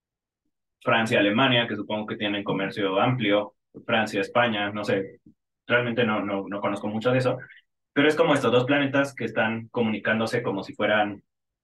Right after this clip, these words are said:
pues sí, vecinos, porque de hecho son vecinos. Entonces, pues es esto. Simplemente los elfos aparecen aquí, pues, para que recordemos que están en el mismo universo, donde sí hay elfos, donde sí hay enanos, donde sí hay dragones.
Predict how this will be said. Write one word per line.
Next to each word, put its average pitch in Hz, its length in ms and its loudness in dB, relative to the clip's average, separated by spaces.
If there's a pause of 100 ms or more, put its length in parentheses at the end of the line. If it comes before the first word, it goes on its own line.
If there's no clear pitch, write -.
(200)
pues 143 140 -2
sí, 185 120 -2
vecinos, 120 500 0 (100)
porque - 200 -4
de 139 60 2
hecho 127 140 -6
son 104 140 -4
vecinos. - 420 -10 (640)
Entonces, 113 680 0
pues 120 180 -2
es 117 100 -4
esto. 92 280 -8 (400)
Simplemente 107 500 0
los 101 280 0
elfos 120 260 0
aparecen 139 400 0
aquí, 156 180 -2
pues, 147 140 -6
para 123 200 0
que - 80 -2
recordemos 113 540 -2
que - 60 -6
están 98 340 -4 (140)
en 120 220 0
el 120 100 0
mismo 113 260 -4
universo, 117 540 -2
donde 98 280 -6
sí 131 160 0
hay 131 160 2
elfos, 113 300 -2
donde 92 220 -4
sí 117 140 -2
hay 117 140 0
enanos, 101 360 -4
donde 90 180 -8
sí 110 120 -4
hay 110 80 0
dragones. 110 540 -2